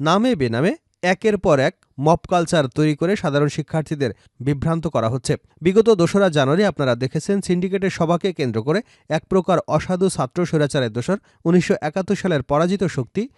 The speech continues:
চব্বিশের পরাজিত শক্তি মিলে এক প্রকার অপপ্রচার চালিয়ে বাংলাদেশের সবচেয়ে জনপ্রিয় সংগঠন ছাত্রদলের ভূমিকাকে ক্ষুণ্ণ করবার জন্য রাতের আধারে একটি মব ক্রিয়েট করে। বাংলাদেশের সর্বোচ্চ বিদ্যাপীঠ ঢাকা বিশ্ববিদ্যালয়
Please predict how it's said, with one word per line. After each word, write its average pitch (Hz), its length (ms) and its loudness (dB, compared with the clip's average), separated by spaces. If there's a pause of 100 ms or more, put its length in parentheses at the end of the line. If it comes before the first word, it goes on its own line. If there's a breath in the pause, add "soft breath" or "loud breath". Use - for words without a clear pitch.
(160)
চব্বিশের 190 480 2
পরাজিত 151 420 2
শক্তি 185 360 -4
মিলে 220 280 -2
এক 160 140 -4 (100)
প্রকার 156 320 0 (120)
অপপ্রচার 180 540 0
চালিয়ে 131 360 -2 (220 soft breath)
বাংলাদেশের 190 500 2
সবচেয়ে 160 360 -2
জনপ্রিয় 139 400 0
সংগঠন 156 460 -2
ছাত্রদলের 143 560 -4
ভূমিকাকে 185 540 -2 (240 soft breath)
ক্ষুণ্ণ 214 280 4
করবার 170 380 4
জন্য 160 180 2
রাতের 170 400 2
আধারে 160 380 -2
একটি 160 200 -2
মব 139 260 4 (120)
ক্রিয়েট 143 240 -2
করে। 113 220 -4 (240)
বাংলাদেশের 202 480 2
সর্বোচ্চ 180 420 0
বিদ্যাপীঠ 156 560 -2
ঢাকা 160 300 -2
বিশ্ববিদ্যালয় 175 680 -2